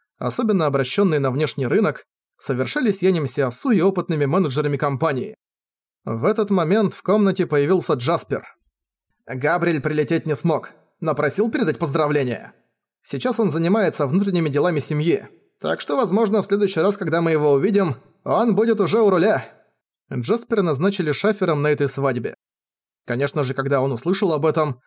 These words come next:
он и не подумал отказываться. "Брат Янь, не слишком ли скромная свадьба? Может быть, мне всё-таки позвать пару знаменитостей? Я уверен, многие согласятся, как-никак своим они отказать не смогут",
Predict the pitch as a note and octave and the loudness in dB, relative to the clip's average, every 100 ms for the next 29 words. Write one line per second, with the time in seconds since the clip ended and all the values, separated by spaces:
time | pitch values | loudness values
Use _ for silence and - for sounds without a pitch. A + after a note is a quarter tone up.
0 | _ _ - C#4+ B3+ A#3 B3 B3 C#3 B2 | _ _ -4 2 2 2 2 2 2 0
1 | E3+ B2+ A#2 G2+ - - - _ _ _ | -2 -2 -4 -8 -10 -14 -16 _ _ _
2 | _ _ _ - A#2+ A#2+ F#3+ A#3+ A#3 C#3 | _ _ _ -8 -4 0 0 2 0 0
3 | - - - D3+ D3+ F4+ F#4 D4 A#3+ - | -4 -14 -6 -4 0 0 -2 -2 -2 0
4 | A#3 F3 D#3 D3 D3 C3 A#2+ - - _ | 0 2 0 0 -2 -2 -4 -6 -12 _
5 | _ _ _ C3 D#3 D#3 F#3+ E3+ E3 F#3 | _ _ _ -2 -2 0 0 0 0 -2
6 | E3+ E3+ D3+ D3+ E3+ E3+ E3 D#3 D#3 G#3+ | -2 -2 0 0 0 0 0 0 2 2
7 | D4+ - C#3 - - _ _ C3+ C3 C#3+ | 0 -2 -4 -4 -10 _ _ -2 0 2
8 | D#3+ G#3 D#3 A#3 C4 D3 C#3 C#3+ B2+ F3 | 2 2 2 0 2 -2 0 -2 0 -2
9 | G3+ G#3 A#2+ - _ _ E3+ D3+ D3+ D#3+ | 0 -2 -2 -8 _ _ -6 -4 -2 -2
10 | G3 D3 C#3 D#3 G3 D#3+ E3 D3+ F3+ F#3 | -4 -2 0 2 0 0 -2 -2 -2 -2
11 | - F#3 - - | 0 0 -2 -8